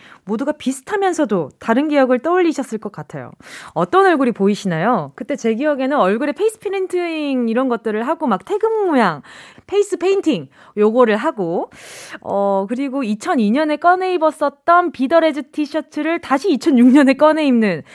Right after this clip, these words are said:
나의 모습을 생각했었는데요. 저는, 어, 초등학교 삼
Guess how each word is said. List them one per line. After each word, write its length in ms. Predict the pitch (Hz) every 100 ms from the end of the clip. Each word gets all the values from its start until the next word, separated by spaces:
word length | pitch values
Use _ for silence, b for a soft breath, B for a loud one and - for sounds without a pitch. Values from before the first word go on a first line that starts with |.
| B
나의 220 | - 196 247
모습을 600 | 226 220 196 208 196 190
생각했었는데요. 1700 | 285 277 277 254 233 - - - - 277 302 254 185 175 226 143
저는, 560 | - 220 285 440 302 160 - b b b b _
어, 520 | 147 - - - -
초등학교 480 | - 466 571 554 359
삼 160 | -